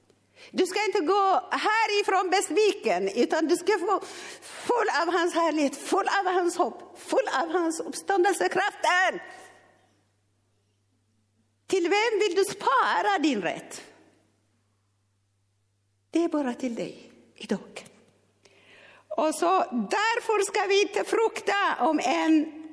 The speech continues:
jorden skakar och bergen störtar ner i havsdjupet, om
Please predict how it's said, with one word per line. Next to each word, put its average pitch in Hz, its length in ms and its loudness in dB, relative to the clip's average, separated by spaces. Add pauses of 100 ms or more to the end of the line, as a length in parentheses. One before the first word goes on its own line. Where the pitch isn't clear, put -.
jorden 359 600 4
skakar 330 600 0 (580)
och 170 140 -2
bergen 277 800 0
störtar 285 640 -2
ner 233 480 0
i 226 100 2
havsdjupet, 202 1300 0 (300)
om 190 220 -2